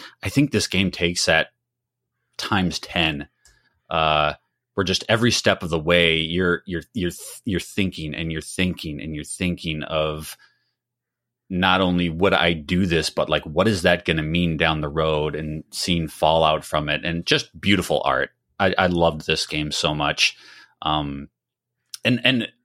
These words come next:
it, The Last of Us Part One is, like, top five games of all time for me. And what a thing to have a franchise where with two installments,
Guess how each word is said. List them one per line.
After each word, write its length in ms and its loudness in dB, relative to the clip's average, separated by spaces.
it, 140 -12
The 380 2
Last 320 4
of 60 2
Us 80 2
Part 280 0
One 260 2
is, 220 -2
like, 240 0
top 320 0
five 340 2
games 280 -4
of 60 -10
all 140 0
time 300 -4
for 140 -8
me. 280 -8
And 160 -2
what 160 6
a 40 0
thing 280 2
to 80 4
have 240 2
a 80 -2
franchise 920 0
where 380 0
with 200 -6
two 420 2
installments, 1000 0